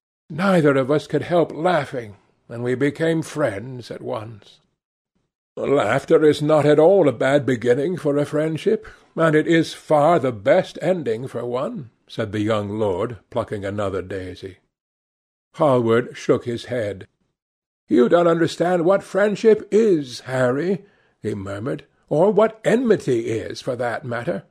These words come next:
You like every one. That is to say, you are indifferent to every one."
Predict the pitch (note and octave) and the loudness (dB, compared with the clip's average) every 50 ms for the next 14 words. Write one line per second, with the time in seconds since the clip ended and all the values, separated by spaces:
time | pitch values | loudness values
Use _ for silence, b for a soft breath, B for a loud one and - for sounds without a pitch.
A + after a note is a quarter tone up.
0 | _ _ _ _ _ _ _ _ _ - D#3 G#3 A#3+ A#3+ G3+ - D3+ E3 G3 G3+ | _ _ _ _ _ _ _ _ _ 0 2 4 6 6 4 4 4 2 2 4
1 | E3+ E3+ G3+ G#3 - - - - G3 G3 D#3+ A#2+ A#2+ A2+ G#2+ A2+ A2 G2+ G2 G2+ | 4 2 2 0 0 -6 -4 -2 -2 0 -2 -2 -4 -6 -6 -4 -6 -6 -8 -10
2 | G#2+ G#2+ - _ _ D#3+ E3 D#3+ F3 G#3 G3+ - - F#3+ E3+ - - F#3+ F3+ F3 | -14 -18 -20 _ _ -2 0 4 4 4 4 4 2 -2 -2 2 0 0 2 4
3 | E3+ F3+ E3+ D3 - _ _ _ - E3 D#3+ D#3 D3+ D#3 D#3 - E3+ D#3+ D3+ C3+ | 2 2 2 0 -2 _ _ _ 2 4 6 6 6 4 4 2 0 -2 -4 -4
4 | A2+ E3+ G3 F3+ - - - A2 F#2+ F#2 F#2 _ _ _ _ - - A#2+ - A#2+ | 2 2 2 2 2 -4 -10 -12 -14 -14 -20 _ _ _ _ -14 -14 -12 -10 -10
5 | A#2 G#2+ F#2+ A2 G#2+ G2+ G#2 G#2 G#2+ G2+ A2 G#2+ | -10 -10 -10 -12 -12 -12 -14 -16 -16 -18 -20 -20